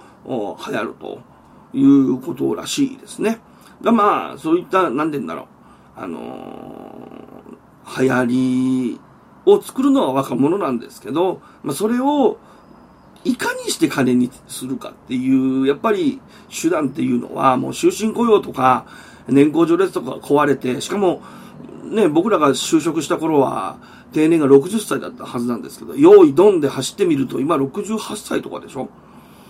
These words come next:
なんかゴールがどんどん遠のいてますよね。あれ？あれ？あれ？みたいな。次七十歳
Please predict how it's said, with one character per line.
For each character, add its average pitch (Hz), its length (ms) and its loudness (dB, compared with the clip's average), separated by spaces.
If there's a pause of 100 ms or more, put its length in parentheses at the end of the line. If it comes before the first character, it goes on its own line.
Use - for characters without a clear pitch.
(200)
な - 80 -8
ん 180 40 -6
か 165 60 -4
ゴ 156 280 4
ー - 20 2
ル 233 80 0
が 143 80 -6
ど 160 140 6
ん 247 60 6
ど 202 120 4
ん 139 40 -8
遠 185 220 4
の 226 100 4
い - 40 0
て 190 80 -2
ま 143 80 -2
す 127 100 -10
よ 117 80 -10
ね。 123 260 -8 (280)
あ 170 100 -2
れ？ 170 100 0
あ 220 80 2
れ？ 254 80 4
あ 208 100 -2
れ？ 247 120 -2
み - 60 -8
た - 100 -6
い - 40 -10
な。 - 140 -18 (460)
次 208 160 -8
七 180 300 2
十 202 420 0
歳 - 540 -10